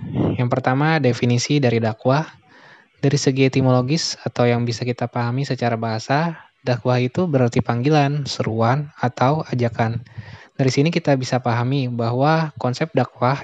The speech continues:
itu sama dengan konsep komunikasi, di mana dalam sebuah dakwah itu ada komunikan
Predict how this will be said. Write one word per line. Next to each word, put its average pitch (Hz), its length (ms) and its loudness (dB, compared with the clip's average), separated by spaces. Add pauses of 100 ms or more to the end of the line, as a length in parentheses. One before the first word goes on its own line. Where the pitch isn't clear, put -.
itu 147 160 -4
sama 131 320 -2
dengan 117 320 -2
konsep 127 320 -6
komunikasi, 123 640 -6 (400)
di 147 80 0
mana 165 240 2
dalam 135 320 4
sebuah 120 400 2
dakwah 117 320 -2
itu 160 560 -2
ada 139 640 2 (160)
komunikan 131 720 0